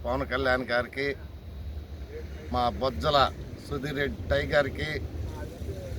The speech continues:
ఏపీ రాష్ట్రం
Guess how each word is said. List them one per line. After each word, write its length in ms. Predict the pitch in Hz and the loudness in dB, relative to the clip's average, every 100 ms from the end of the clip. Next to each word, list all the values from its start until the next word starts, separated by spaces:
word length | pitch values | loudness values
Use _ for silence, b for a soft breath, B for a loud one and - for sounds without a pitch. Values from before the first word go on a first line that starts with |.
| - - - - 185 - - - - - - - - - - - - - 135 160 | -6 -8 -8 -8 -6 -6 -8 -8 -8 -8 -6 -8 -6 -8 -8 -6 -6 -2 2 2
ఏపీ 260 | 160 156 | 2 2
రాష్ట్రం 560 | 131 143 143 - 143 | 4 6 4 2 0